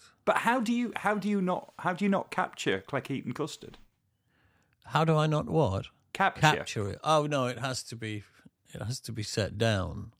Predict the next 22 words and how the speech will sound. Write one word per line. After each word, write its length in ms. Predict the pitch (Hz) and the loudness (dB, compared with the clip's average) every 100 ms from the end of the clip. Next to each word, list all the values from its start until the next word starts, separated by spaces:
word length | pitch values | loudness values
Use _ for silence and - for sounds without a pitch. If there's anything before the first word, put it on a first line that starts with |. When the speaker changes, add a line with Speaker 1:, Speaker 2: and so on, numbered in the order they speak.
| _ _ | _ _
Speaker 1:
Hmm. 120 | 220 127 | -6 -4
Speaker 2:
obviously, 640 | 104 - - - - - 135 - | -4 -6 -10 -12 -10 -12 -14 -14
in 240 | 104 107 - | -10 -10 -10
T 220 | - 104 | -8 -6
C 260 | 104 104 104 | -6 -8 -4
D. 280 | 131 139 113 _ _ _ _ - _ | -2 -2 -4 _ _ _ _ -12 _
Sorry, 340 | _ - 98 104 | _ -12 -10 -10
Lucy. 460 | 95 98 - 95 - _ _ _ _ - - - - _ _ | -10 -12 -14 -16 -18 _ _ _ _ -20 -20 -20 -20 _ _
Um, 600 | 101 104 104 101 98 - - _ _ _ | -4 -2 -2 -2 -4 -8 -14 _ _ _
that 160 | - - | -10 -6
would 180 | 113 120 | -6 -2
be 140 | 110 | -2
a 60 | 101 | -2
shame 380 | - 113 110 | 2 2 2
for 180 | 101 104 101 - | -2 -8 -10 -12
the 120 | - | -14
Cleckheaton 600 | 92 - 98 - 101 92 | -10 -8 -6 -6 -6 -6
custard 440 | 98 95 98 - 101 - | -6 -8 -8 -12 -16 -10
to 260 | 98 98 | -8 -8
have 200 | 95 - | -8 -10
been 140 | 101 98 | -12 -10
omitted. 540 | 95 98 - - 107 | -8 -8 -10 -14 -16